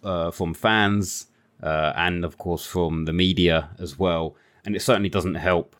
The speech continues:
when that happens. I think that that was may-, maybe one of the things that actually helped us in the twenty eighteen World Cup in Russia was the fact that,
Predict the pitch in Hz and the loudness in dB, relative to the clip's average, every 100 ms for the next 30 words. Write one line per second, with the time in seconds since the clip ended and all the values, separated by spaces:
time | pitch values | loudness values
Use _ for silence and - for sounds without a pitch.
0 | - 104 90 87 87 98 98 123 104 - | -6 2 2 4 2 2 2 2 2 2
1 | 120 92 87 101 95 - 117 113 104 95 | 2 2 2 2 0 -2 0 2 4 2
2 | 90 92 95 76 92 90 85 - - 123 | 4 4 2 2 2 2 2 -2 -2 4
3 | 107 90 90 - 104 92 117 - 101 - | 4 4 2 2 2 4 2 2 -2 -2
4 | - _ - 92 90 - 95 90 87 - | -10 _ -6 -2 -2 -2 0 2 2 0
5 | 87 82 78 90 - 87 85 87 - 85 | 0 0 0 0 0 0 2 2 2 0
6 | 78 87 92 87 80 90 113 - - 87 | -2 -2 -2 -2 -4 -2 -2 0 0 0
7 | - | 0